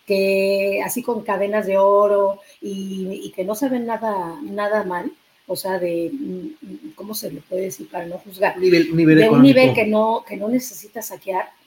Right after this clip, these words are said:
Speaker 1: está ahí robándose las pantallas, está ahí robándose lo que pueda del SAM'S, de todo ese tipo de tiendas grandes. No se vale. Entonces, hagan realmente que esto lleve, eh,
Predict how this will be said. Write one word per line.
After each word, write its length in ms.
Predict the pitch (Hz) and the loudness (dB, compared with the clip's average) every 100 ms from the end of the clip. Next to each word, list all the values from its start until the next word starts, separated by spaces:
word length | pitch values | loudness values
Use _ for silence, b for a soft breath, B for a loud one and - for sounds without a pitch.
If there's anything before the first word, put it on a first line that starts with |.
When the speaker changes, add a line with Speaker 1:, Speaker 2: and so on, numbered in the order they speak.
| _ _ _ _ - | _ _ _ _ -8
Speaker 1:
está 260 | 233 - 277 | -4 0 4
ahí 180 | 285 | 4
robándose 480 | 262 254 233 240 226 | 2 -2 -2 -6 -6
las 160 | 180 - | -6 -8
pantallas, 680 | 190 185 - 214 208 214 | -10 -10 -6 -4 -4 -6
está 200 | - - | -12 -8
ahí 140 | 220 220 | -6 -6
robándose 540 | 208 196 196 196 - | -4 -4 -4 -8 -8
lo 180 | 175 170 | -10 -10
que 160 | 185 180 - | -14 -14 -4
pueda 480 | 214 214 214 262 - | 2 4 4 2 -4
del 240 | 302 185 180 | -6 -6 -6
SAM'S, 480 | - 294 302 208 185 | -8 -6 -6 -6 -6
de 80 | |
todo 240 | 175 196 196 | -8 -8 -10
ese 160 | 196 | -12
tipo 300 | 196 - 202 | -16 -14 -10
de 200 | 185 - | -10 -10
tiendas 420 | - 190 190 196 180 | -10 -8 -6 -6 -6
grandes. 560 | 175 180 - - - B B B B B _ _ _ _ - | -6 -6 -8 -12 -20 B B B B B _ _ _ _ -6
No 160 | 277 | -4
se 140 | 302 214 | -4 -4
vale. 220 | 190 269 _ _ _ - | -6 -10 _ _ _ -10
Entonces, 440 | 214 233 254 - _ | -6 -2 -4 -6 _
hagan 240 | 247 254 | -2 0
realmente 540 | 247 233 233 214 233 220 | 0 -2 -4 -4 -6 -4
que 320 | 190 185 190 | -4 -4 -4
esto 600 | 202 226 214 208 180 - b b b 185 | -8 -4 -2 -2 -4 -8 b b b -8
lleve, 880 | 170 208 220 208 185 294 285 285 190 | -2 0 2 0 0 -4 -10 -10 -8
eh, 80 | - | -8